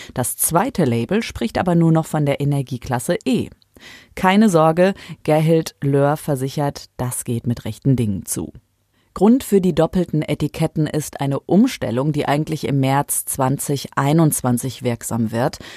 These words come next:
Dann werden für viele Gerätearten neue Effizienzlabel eingeführt,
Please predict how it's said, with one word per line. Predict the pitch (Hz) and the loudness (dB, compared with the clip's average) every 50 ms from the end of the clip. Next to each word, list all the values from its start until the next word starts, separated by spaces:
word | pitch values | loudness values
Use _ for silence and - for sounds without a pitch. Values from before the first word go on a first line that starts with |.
| - - - - - | -20 -20 -20 -8 -2
Dann | - 233 269 247 | 0 2 2 2
werden | 233 240 254 247 | 2 2 0 0
für | - 226 208 | 0 -2 -2
viele | - 226 220 226 226 | 0 0 0 0 0
Gerätearten | 190 180 151 143 131 151 - 180 185 - 165 175 - - 190 190 196 - _ | -2 -2 -2 0 -2 -2 0 0 0 2 2 2 2 2 2 2 2 0 _
neue | - 135 135 131 135 147 165 170 175 - | -2 0 0 2 2 4 4 2 2 0
Effizienzlabel | 156 - - 185 - - - 165 151 170 190 - - 127 120 117 120 - 120 - | -2 -2 0 -2 -2 -2 0 2 2 2 2 0 -2 -4 -4 -4 -2 -2 -4 -2
eingeführt, | - 120 127 135 131 131 127 - - 139 131 131 - | 0 0 0 2 0 -2 -4 -2 0 2 2 2 0